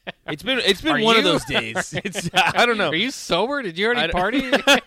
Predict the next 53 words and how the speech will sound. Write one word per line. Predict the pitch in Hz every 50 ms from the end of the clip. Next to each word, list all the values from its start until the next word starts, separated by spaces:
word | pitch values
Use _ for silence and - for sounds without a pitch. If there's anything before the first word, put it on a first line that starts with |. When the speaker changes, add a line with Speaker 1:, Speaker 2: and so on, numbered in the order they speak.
| 240 254 226 - -
Speaker 1:
know. | 220 214 180 139 269
Speaker 2:
<laughs> | 285 302 262 214 - 170 - -
You | - 240
early | 190 180 170 180 202 202
Speaker 1:
I | 147 156 160
Speaker 2:
Cinco | 160 - 214 214 185 202 196
de | 185 185
Mayo | 185 196 202 208 214 208
guy? | 208 220 226 -
Speaker 1:
d-, | - 143 127 151
d-, | 151 139
it's | - 170 170 -
just | - 220 208 -
been, | - 175 170 147
it's | 147 170 165
been | - - 226
a | 196
long | 151 139 147 147 143 139 127
week, | 120 123 123 120 98 _
to | - 104
say | - - 131 120
the | 110 104
least. | 107 107 107 104 101 98 - - -
So | - - 117
Speaker 2:
Yeah. | 107 104 104 101 95 - _ _ _ _ _
Speaker 1:
I | _ - 202
haven't | 214 214 202
really, | 202 202 196 180 170 151 135 131 139 135 -
I | 160 196
don't | 226 247
really | 240 214 190 165
know | 151 156 151
what's | 131 127 135 131 -
going | - 147 139 135 135
on | 135 135 135
today. | 131 127 135 131
You're | 131 135 156
drinking | 165 151 180 180 165 143 127
water | 123 123 127 127 127
out | 123 117
of | 107 92
a | 95
bowl, | 92 87 - 120 110 107 104 98 98 107 107
so | 104 - - 131 117 110 113
that | 123 135 110
Speaker 2:
Yeah. | 110
Speaker 1:
kinda | 139 131 117 -
threw | - _ 123 131 135 127
me | 117 113 - -
for | - - 123
Speaker 2:
Well | 135 156 160 156 156 151
Speaker 1:
a | 147
loop | 131